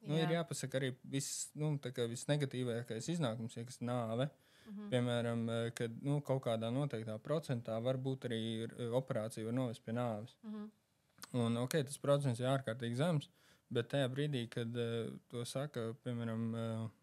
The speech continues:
Speaker 1: bērna mātei, tēvam, tajā brīdī tas var kļūt, nu, diezgan emocionāli nepatīkama pieredze.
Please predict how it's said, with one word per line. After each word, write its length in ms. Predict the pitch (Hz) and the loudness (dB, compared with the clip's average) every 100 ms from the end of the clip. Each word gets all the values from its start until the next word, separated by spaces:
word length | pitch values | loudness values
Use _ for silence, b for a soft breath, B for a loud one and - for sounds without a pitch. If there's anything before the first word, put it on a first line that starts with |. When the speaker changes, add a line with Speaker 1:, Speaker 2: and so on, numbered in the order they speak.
| 180 131 | -14 -4
Speaker 1:
bērna 540 | 120 135 131 127 123 120 127 | 0 2 2 2 0 -2 -4
mātei, 720 | 123 143 185 190 190 196 214 _ _ b b b - | 0 2 0 2 2 2 -2 _ _ b b b -4
tēvam, 560 | 127 156 180 185 185 160 - | 0 2 4 4 4 2 -2
tajā 260 | 143 139 131 | 0 2 2
brīdī 300 | 147 160 139 127 | 0 2 0 0
tas 160 | - - | -8 -4
var 200 | 135 131 | -2 -2
kļūt, 300 | - 143 135 | 0 0 0
nu, 100 | 147 143 | 0 0
diezgan 340 | 135 139 127 123 | 0 -2 0 0
emocionāli 680 | 123 120 120 117 113 113 | 0 -2 -2 2 2 0
nepatīkama 600 | 120 120 - 113 117 110 | 0 -2 -2 -4 -2 -4
pieredze. 440 | - 123 120 113 | -2 0 2 0